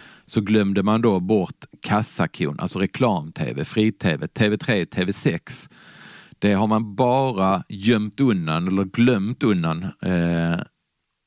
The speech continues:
och det är ju en dying business, reklam-T V, långsamt. Vi tittar ju inte så mycket på det.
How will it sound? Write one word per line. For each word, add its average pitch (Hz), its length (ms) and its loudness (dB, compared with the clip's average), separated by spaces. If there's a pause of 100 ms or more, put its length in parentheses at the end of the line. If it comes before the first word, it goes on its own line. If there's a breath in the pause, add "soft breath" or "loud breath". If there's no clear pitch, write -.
(160)
och 113 240 -2
det 127 100 2
är 113 100 4
ju 101 120 2
en 131 200 -4
dying 104 360 0
business, 87 400 -2
reklam-T 82 520 -2
V, 82 180 -2 (200)
långsamt. 101 640 0
Vi 98 80 0
tittar - 360 -2
ju 104 60 2
inte 101 200 -4
så 95 120 -4
mycket 98 320 -2
på 85 240 -2
det. 85 220 -2